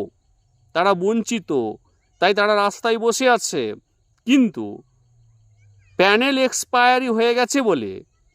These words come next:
তাদের যোগ্যতাটা, যোগ্যতার মাপকাঠিকে ছোট করে দেওয়া হচ্ছে। এই expiry of প্যানেলকে কিন্তু দুর্নীতির মধ্যে রাখা হচ্ছে। প্যানেলটা টিকলেও যোগ্য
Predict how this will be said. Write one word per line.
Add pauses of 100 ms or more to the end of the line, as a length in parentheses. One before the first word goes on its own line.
(120)
তাদের
যোগ্যতাটা, (240)
যোগ্যতার
মাপকাঠিকে
ছোট (120)
করে
দেওয়া
হচ্ছে। (1080)
এই (200)
expiry
of
প্যানেলকে
কিন্তু
দুর্নীতির
মধ্যে
রাখা
হচ্ছে। (1500)
প্যানেলটা
টিকলেও (580)
যোগ্য